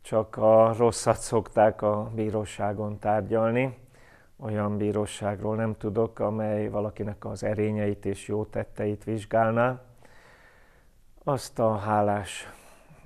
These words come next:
közvélemény vagy a, vagy a, azok, akik részesültek a jó cselekedetekben, ők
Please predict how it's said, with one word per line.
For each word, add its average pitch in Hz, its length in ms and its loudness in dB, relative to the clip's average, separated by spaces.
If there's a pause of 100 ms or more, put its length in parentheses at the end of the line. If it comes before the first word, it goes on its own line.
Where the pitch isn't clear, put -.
(840)
közvélemény 107 880 0
vagy 101 240 -4
a, 107 180 -6 (640)
vagy 107 260 -4
a, 101 340 -2 (720)
azok, 110 460 -4
akik - 480 -6 (180)
részesültek 117 960 2
a 101 60 0
jó 113 240 2
cselekedetekben, 107 1300 -2
ők 117 280 0